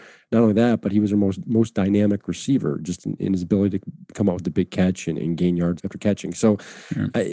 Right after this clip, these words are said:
Speaker 1: I, his loss was key, I think, to the passing game. And, and they're still, I think they're still trying to figure out, you know, who, who can be that, those solid, you know, two and three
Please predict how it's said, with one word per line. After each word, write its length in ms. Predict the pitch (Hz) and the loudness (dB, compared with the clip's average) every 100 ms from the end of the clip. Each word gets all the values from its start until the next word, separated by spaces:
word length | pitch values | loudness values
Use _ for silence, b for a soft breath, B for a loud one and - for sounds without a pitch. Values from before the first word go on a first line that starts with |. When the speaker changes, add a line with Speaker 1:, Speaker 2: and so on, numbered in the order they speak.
| 113 | -2
Speaker 1:
I, 40 | |
his 300 | 120 123 135 | 4 6 6
loss 320 | 123 123 120 | 6 6 4
was 100 | 107 | -2
key, 260 | - 113 107 | -2 0 2
I 60 | 101 | 4
think, 160 | 110 | 0
to 100 | - | 0
the 120 | 92 | -4
passing 360 | - 101 104 113 | 2 2 2 0
game. 300 | 104 110 110 | 2 2 2
And, 160 | 87 85 | 0 -2
and 240 | - 90 | -2 -2
they're 80 | 90 | -2
still, 440 | - 120 107 107 | -2 2 2 2
I 60 | 101 | -2
think 180 | 120 131 | -4 -4
they're 100 | 113 | -6
still 200 | - 120 | -2 0
trying 200 | 120 113 | 2 0
to 60 | |
figure 260 | - 113 101 | 0 2 4
out, 220 | 117 - | 2 0
you 60 | 90 | -2
know, 300 | 87 85 - | -2 -2 -6
who, 280 | - 110 107 | -2 0 2
who 120 | 110 | 0
can 160 | 107 98 | 0 2
be 100 | 107 | 2
that, 200 | 101 95 | 2 0
those 160 | 98 87 | -4 -6
solid, 500 | - 98 98 92 82 | -2 0 2 0 -2
you 60 | 98 | -6
know, 120 | 82 - | -6 -4
two 240 | - 98 | 0 0
and 120 | 87 | 0
three 440 | - 85 82 87 | -2 -2 0 -4